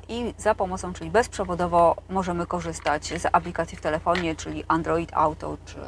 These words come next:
Apple Car. W tym samochodzie jest dużo schowków, dużo różnych półeczek. Tutaj są dwa gniazda U S B typu C.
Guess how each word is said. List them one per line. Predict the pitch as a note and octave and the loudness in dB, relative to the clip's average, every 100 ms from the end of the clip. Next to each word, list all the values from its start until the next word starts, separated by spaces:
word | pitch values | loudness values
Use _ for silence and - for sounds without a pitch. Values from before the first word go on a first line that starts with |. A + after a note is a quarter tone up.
| C#3 - - | -12 -14 -8
Apple | E3 D#3+ D#3 - | -8 -6 -10 -10
Car. | D3+ - - - - - | -12 -10 -12 -12 -16 -18
W | - - | -18 0
tym | D4 D4 | 2 4
samochodzie | C#4+ B3+ A#3 G#3 G#3+ G#3+ | 6 6 6 4 4 4
jest | A3 F#3+ G3 - - - - | 4 2 2 -2 -10 -14 -12
dużo | F3 G#3 G3+ F#3 E3+ E3 - _ _ - _ _ | -4 -2 6 10 10 8 -2 _ _ -20 _ _
schowków, | - - - - A#3 - - D4 D#4 B3 | -10 -6 -4 10 10 10 2 4 4 2
dużo | G3 F#3 F3 | -2 2 4
różnych | E3+ F3 D#3 - | 4 0 -2 0
półeczek. | E3+ F3+ A#3 - C#4+ - - - | 8 10 10 8 4 4 -6 -6
Tutaj | B3 A#3+ G3 F#3+ F#3+ | -2 8 10 10 6
są | F3+ E3 E3+ | -2 -4 2
dwa | F3 E3+ | 4 4
gniazda | E3+ E3+ F3 F3 E3 E3 E3 - - - | 4 2 2 2 6 8 6 2 -12 -4
U | F#3 | 0
S | F3+ F3 | 0 -4
B | E3+ E3+ E3 D#3+ - | 0 4 4 2 -6
typu | E3+ - D#3+ | -12 -10 -12
C. | - F#3+ G3 | 0 8 8